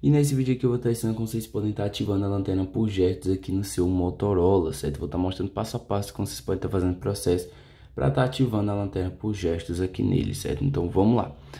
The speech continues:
É bem simples, eu vou tá mostrando passo a passo pra vocês aqui nesse vídeo. Como você pode tá ativando a lanterna por gestos aqui no seu Motorola? Primeiramente a gente vai tá acessando aqui,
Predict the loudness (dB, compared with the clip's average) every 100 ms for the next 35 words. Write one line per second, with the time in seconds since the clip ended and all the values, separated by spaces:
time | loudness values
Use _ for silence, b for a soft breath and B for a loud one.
0 | B -4 6 6 6 2 0 -2 -2 -2
1 | 0 0 -2 -2 -4 -2 -4 -2 0 -2
2 | 0 -4 2 0 2 0 0 -2 -2 -2
3 | -2 -2 -4 -4 -2 0 2 2 2 2
4 | 0 0 -2 2 0 2 0 0 -2 -4
5 | -4 -6 0 0 0 -4 -2 -4 -2 -2
6 | 0 0 2 2 0 B B B B B
7 | B 4 6 6 4 0 -2 0 0 -2
8 | -2 -2 -2 -4 -2 0 -2 -4 -4 -4